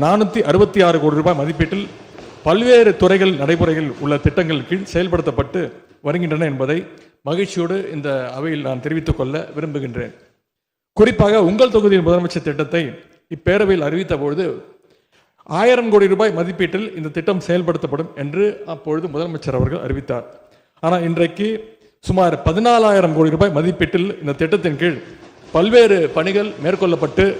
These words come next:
வருகின்றன. நம்முடைய மாண்பு முதல்-, எதிர்க்கட்சித் தலைவர் அவர்கள் குறிப்பிட்டதை போன்று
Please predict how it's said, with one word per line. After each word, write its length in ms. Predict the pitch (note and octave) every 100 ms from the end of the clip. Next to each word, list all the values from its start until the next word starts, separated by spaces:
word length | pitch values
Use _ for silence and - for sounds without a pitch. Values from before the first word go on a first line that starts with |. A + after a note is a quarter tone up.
| -
வருகின்றன. 460 | D3 D#3+ D3+ C3 A#2 - - - - - - - - - - - _ _
நம்முடைய 520 | E3+ F3+ F#3 E3+ D#3 B2
மாண்பு 340 | D3+ F3+ F3+ D#3
முதல்-, 300 | D#3+ E3+ F#3 -
எதிர்க்கட்சித் 440 | D#3 D3+ G#3 G3
தலைவர் 280 | - E3+ D#3+
அவர்கள் 260 | D#3 C#3 B2+
குறிப்பிட்டதை 560 | B2 E3 F3 - D#3
போன்று 340 | C#3+ D3 D3+